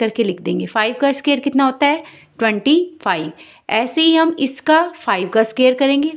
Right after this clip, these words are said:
फ़ाइव फ़ाइव सा ट्वेंटी फ़ाइव, प्लस फ़ाइव कितना हो गया, थर्टी। The answer will be three thousand twenty-five। नेक्स्ट ऐसे करेंगे हम, सिक्स का स्क्वायर करेंगे, कितना आ गया, थर्टी सिक्स।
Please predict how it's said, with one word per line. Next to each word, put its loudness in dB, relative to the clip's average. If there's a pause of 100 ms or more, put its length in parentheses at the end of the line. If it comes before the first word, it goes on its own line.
(100)
फ़ाइव 2
फ़ाइव 0
सा 2 (440)
ट्वेंटी 2
फ़ाइव, -2 (580)
प्लस 2 (440)
फ़ाइव 0
कितना 2
हो 0
गया, 2 (120)
थर्टी। -2
The 4
answer -2
will -2
be -2
three 0
thousand 0
twenty-five। -2 (500)
नेक्स्ट -2 (400)
ऐसे -2
करेंगे 2
हम, 4
सिक्स -2
का 4
स्क्वायर 2
करेंगे, 4
कितना 4
आ 4
गया, 2 (180)
थर्टी 2 (340)
सिक्स। 0